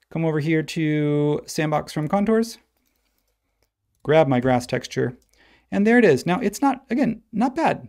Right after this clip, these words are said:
There's nothing wrong with using the native tools. I'm just comparing a different method.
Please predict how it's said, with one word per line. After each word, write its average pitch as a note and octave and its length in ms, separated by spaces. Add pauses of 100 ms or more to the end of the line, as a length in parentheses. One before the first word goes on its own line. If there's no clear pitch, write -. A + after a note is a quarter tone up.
(120)
There's F3 100
nothing B3 280
wrong A#3+ 180
with A3+ 180
using G#3+ 280
the G#3+ 60
native G#3+ 260
tools. D3+ 320
I'm C#3 100
just - 240
comparing F#3 680
a D3 80
different F#3 280
method. A#3 360